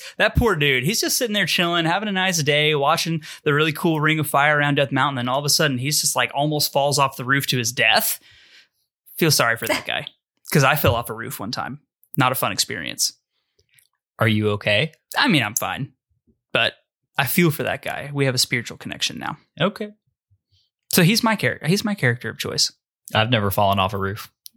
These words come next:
Speaker 1: That's because Dad never made you get up on the roof to put up the Christmas lights 'cause you're a wimp.
Speaker 2: It's called being the first child. They love me more.
Speaker 1: <laughs> That's accurate.
Speaker 2: Okay.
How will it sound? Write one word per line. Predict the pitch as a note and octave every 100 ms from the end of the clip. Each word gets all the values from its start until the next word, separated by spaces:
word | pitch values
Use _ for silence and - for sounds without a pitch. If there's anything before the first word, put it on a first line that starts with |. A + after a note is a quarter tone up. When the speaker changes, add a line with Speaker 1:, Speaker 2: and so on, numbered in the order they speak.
| _ - -
Speaker 1:
That's | C#3+ -
because | D3+ D3+ B2+ -
Dad | - B2+ C3 B2
never | B2+ B2
made | B2 B2
you | B2+
get | A#2+
up | B2
on | B2 A#2
the |
roof | A#2 A#2
to | -
put | B2
up | A#2
the | -
Christmas | C#3+ - C3 B2+
lights | A#2+ -
'cause | C#3
you're | B2 A#2
a | A2+
wimp. | D#3+ A#2+ - _ _ _ _ _ _ _ _ _ _ _ _ _
Speaker 2:
It's | -
called | C#3 A#2+
being | A#2+
the | A2+
first | - A#2+ -
child. | - A2 G#2 G2
They | F2+
love | G2+ G#2
me |
more. | G2 F#2+ G#2+ - _ _ _
Speaker 1:
<laughs> | - - -
That's | - D#4 D#4+
accurate. | B2+ - - - E3+ - - _ _ _ - - _ - - - - C#4 C4 G#3+ E3+ -
Speaker 2:
Okay. | D#3+ D#3+ A#2 G#2